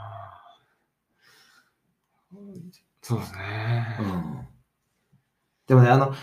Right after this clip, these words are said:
Speaker 2: 財布なくした時の、あの、動きは、あの、自分史上最高にスピーディーやったね。
Speaker 1: あー、なるほど。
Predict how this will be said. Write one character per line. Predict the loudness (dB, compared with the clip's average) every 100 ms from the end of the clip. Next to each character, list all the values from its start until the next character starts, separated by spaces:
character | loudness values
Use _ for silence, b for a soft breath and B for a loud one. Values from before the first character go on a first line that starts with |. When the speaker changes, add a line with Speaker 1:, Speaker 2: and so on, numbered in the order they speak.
| B
Speaker 2:
財 | 2 6 8
布 | 8
な | 8
く | 6
し | 4 4
た | 4
時 | 6 4 6 8 8 6 4 4 2
の、 | 6 6 6 2 -4 -12 b b b b _ _ _ _ _ _ _ -10
あ | -6 -4
の、 | 4 6
動 | 10 8
き | 6 -2
は、 | -2 -4 -8 -14 _ _ _ _ _ _ _ _ _ _ _ _ _ _ _ _ _ _ -20 -12
あ | -10
の、 | -8 -8 -10 -18 -6
自 | 4 8
分 | 10 8
史 | 6 6
上 | 6 6
最 | 2 2 4 4
高 | 4 4 6
に | 6 6 6 2 -6
ス | 4
ピ | 6
ー |
デ | 6
ィ |
ー | 0
や |
っ | -10
た |
ね。 | -18 -20 -20 _ _ _ _ _ _ -18
Speaker 1:
あ | -14 -12 -12 -12 -14 -14
ー、 |
な | -12
る | -12
ほ |
ど。 | -12